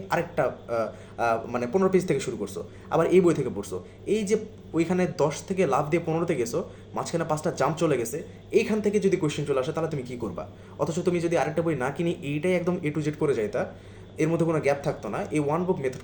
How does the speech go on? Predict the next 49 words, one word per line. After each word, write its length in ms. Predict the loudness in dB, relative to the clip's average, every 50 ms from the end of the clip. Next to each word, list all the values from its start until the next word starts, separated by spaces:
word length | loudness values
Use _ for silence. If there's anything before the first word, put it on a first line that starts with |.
| -14 -6 0
ফলো 180 | 2 2 2 4
করে 180 | 2 0 0
তোমার, 340 | 0 2 0 2 0 2 0
আলহামদুলিল্লাহ, 520 | 0 0 0 -2 -2 -2 -2 0 0 0
চান্স 180 | 0 -2 -4 -4
নিয়ে 140 | -6 -6 -4
কোনো 120 | -4 -4
প্রবলেম 300 | 0 2 2 2 2 -2
হতো 200 | -4 -6 -6 -8
না। 120 | -10 -10 -12 -14 -16 -18 -18 -18 -18 -16 -8 -4
So, 40 | 2
এই 140 | 4 4 6
জিনিসগুলো 300 | 6 4 6 6 6 6
তোমাকে 220 | 6 4 2 0
বুঝতে 280 | -2 -2 -2 -2 0 -2
হবে, 140 | 0 0 0
ওয়ান 220 | 0 0 0 2
বুক 160 | 2 2 2
মেথড 160 | 2 0 0 2 2
ফলো 140 | 2 2 2
করতে 240 | 0 -2 -4 -6 -8
হবে। 200 | -6 -6 -8 -8 -10 -12 -18 -12 -8
একটা 220 | -8 -4 -2 0 2
বাদ 180 | 2 2 4
দিয়ে 80 | 4 4
আরেকটাতে 260 | 4 4 2 0 2
যাবে, 200 | 2 2 4 4
দেখবে 180 | 4 4 4 2
যে 60 | 2
মাঝখানে 320 | 0 -2 -4 -4 -4 -4
একটা 160 | -2 -2 -2
ইনফরমেশন 460 | -2 -2 0 -2 0 0 0 -2 0 0
বাদ 140 | 0 0 2 2
পড়ে 140 | 2 4
গেছে, 200 | 4 2 0 0
ওইটা 220 | 2 2 2 4 4
থেকে 180 | 2 2 2
এক্সামে 240 | 0 0 -2 -6 -4
চলে 180 | -4 -2 -2 -2
আসছে। 220 | -4 -4 -8 -12 -12 -12 -16 -18 -18 -18 -18 -14 -4 0
So, 40 | 4
আহ, 680 | 4 4 4 2 -2 -10 -12 -4 -2 0 0 2 0
আমার 180 | 0 2 2 2
বই 240 | 4 6 6 6 6
হোক 300 | 6 4 2 2 0 -4
আর 140 | -4 -4 -2
যার 200 | 0 2 2 2
বই 160 | 2 2 2
হোক, 300 | 2 2 0 0 0 -2